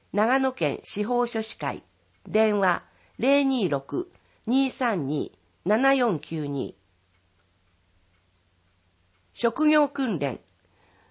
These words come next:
公共職業訓練四月生を募集。対象、ハローワークに求職申し込みをしている人。訓練期間、四月五日火曜日から九月三十日金曜日。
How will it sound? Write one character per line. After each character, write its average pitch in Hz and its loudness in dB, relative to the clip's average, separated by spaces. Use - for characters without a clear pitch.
公 285 4
共 269 0
職 262 -4
業 269 4
訓 247 -4
練 156 -2
四 - -6
月 285 0
生 170 0
を 135 0
募 147 -2
集。 151 -8
対 240 4
象、 220 0
ハ 233 2
ロ 294 2
ー - 4
ワ 285 4
ー 269 -4
ク - -6
に 139 0
求 262 -2
職 254 -4
申 240 2
し - -8
込 175 -4
み 135 0
を 123 -2
し - -12
て 175 -8
い 175 0
る 160 -6
人。 - -8
訓 285 2
練 262 2
期 - -16
間、 135 -8
四 - -6
月 262 0
五 240 -8
日 214 -2
火 196 -4
曜 254 0
日 156 -6
か 147 -8
ら 135 -4
九 302 -6
月 247 2
三 220 0
十 202 -2
日 135 -6
金 247 -2
曜 202 0
日。 - -10